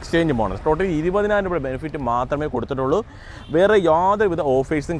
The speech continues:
കാര്യങ്ങളും ഈ ഒരു ഫ്രോൺസ് എന്ന വാഹനത്തിന് കൊടുത്തിട്ടില്ല. കാര്യം വാഹനം സ്റ്റോക്കില്ല, സ്റ്റോക്ക് ഔട്ടാണ്. ഇനിയിപ്പോൾ രണ്ടായിരത്തി ഇരുപത്താറ് മോഡൽ വാഹനങ്ങൾ വന്ന് സെയിൽ തുടങ്ങണം എന്നുള്ളതേ ഉള്ളൂ. അതുകൊണ്ടാണ് ഈ ഒരു ഫ്രോൺസിനും അവർ ഓഫറും കാര്യങ്ങളും കൊടുക്കാത്തത്. ഇയർ ബാക്ക് വാഹനങ്ങളൊന്നും തന്നെ ഇല്ല.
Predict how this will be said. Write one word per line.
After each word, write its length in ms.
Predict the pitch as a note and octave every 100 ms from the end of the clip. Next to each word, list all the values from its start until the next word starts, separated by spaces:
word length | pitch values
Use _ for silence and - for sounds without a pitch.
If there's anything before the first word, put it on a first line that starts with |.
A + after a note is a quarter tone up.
| C3
കാര്യങ്ങളും 480 | B2+ C#3 C3+ C#3+ C#3+
ഈ 40 | D3
ഒരു 80 | D3+ -
ഫ്രോൺസ് 340 | C3 E3+ F#3
എന്ന 120 | D3+ C3
വാഹനത്തിന് 420 | A#2 B2 B2 B2+ B2+
കൊടുത്തിട്ടില്ല. 680 | F#3+ B2 C#3+ - C3+ D3 A#3 - - - -
കാര്യം 280 | F#3+ G#3+ A3+ D3
വാഹനം 340 | C#3+ D#3 G3+ C#4+ - -
സ്റ്റോക്കില്ല, 400 | E3 C3 G2+ D#2+ - - - - -
സ്റ്റോക്ക് 280 | - D3+ E3+
ഔട്ടാണ്. 300 | F3 D#3+ D3 A3
ഇനിയിപ്പോൾ 220 | E3 D#3+ D#3
രണ്ടായിരത്തി 260 | D#3+ E3+ D3
ഇരുപത്താറ് 360 | E3+ F3+ F3+ F3
മോഡൽ 180 | D3 D3+ C#3+
വാഹനങ്ങൾ 280 | C3 C#3+ D3+ C#3+
വന്ന് 200 | C#3 A3 C#4+
സെയിൽ 120 | D3 C#3+
തുടങ്ങണം 300 | C#3+ C3+ E3 E3+
എന്നുള്ളതേ 340 | B2+ C3+ C#3+ D3
ഉള്ളൂ. 140 | C3 G3+ - - - -
അതുകൊണ്ടാണ് 360 | F#3 A#3+ G#3+ G3
ഈ 40 | G3
ഒരു 80 | G3+ F#3
ഫ്രോൺസിനും 580 | E3+ F#3+ A3+ - A#3 C#4
അവർ 140 | D3+ C#3+ C#3+
ഓഫറും 300 | C3+ C3+ E3+ C#3
കാര്യങ്ങളും 320 | B2+ C3 G#3 -
കൊടുക്കാത്തത്. 540 | B2 B2 - B2+ F#2+ G#2
ഇയർ 120 | C3+ D3+
ബാക്ക് 180 | D#3 D3 C#3
വാഹനങ്ങളൊന്നും 480 | B2+ C#3+ B2+ D#3 D3+
തന്നെ 160 | C3+ C#3
ഇല്ല. 140 | D3+